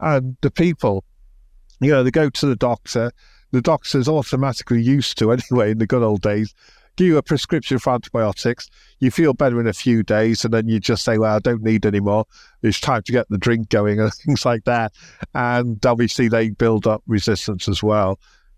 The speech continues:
So in terms of antibiotic resistance, we see, certainly, as I say, we kind of focus more on the, the, the food side, but we have gone into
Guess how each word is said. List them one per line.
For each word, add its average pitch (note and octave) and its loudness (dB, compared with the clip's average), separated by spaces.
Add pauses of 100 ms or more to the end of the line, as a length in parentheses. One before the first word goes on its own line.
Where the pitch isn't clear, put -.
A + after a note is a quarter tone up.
(240)
So D#3+ 0 (140)
in D3+ 0
terms G3 0
of D#3 0 (100)
antibiotic C#3+ -2
resistance, A#2 -2
we D3 2
see, D3 0 (360)
certainly, C#3 2
as A#2 0
I A2+ -2
say, C3 0
we B2+ 2 (160)
kind D#3 0
of B2 0
focus C3+ -2
more C3 2
on A#2+ 0
the, A#2 2 (520)
the, A2 2
the G#2+ -2
food D3 -2
side, G2+ 0
but B2+ 0
we D3+ 2
have E3+ -2
gone D3+ 2
into B2+ 0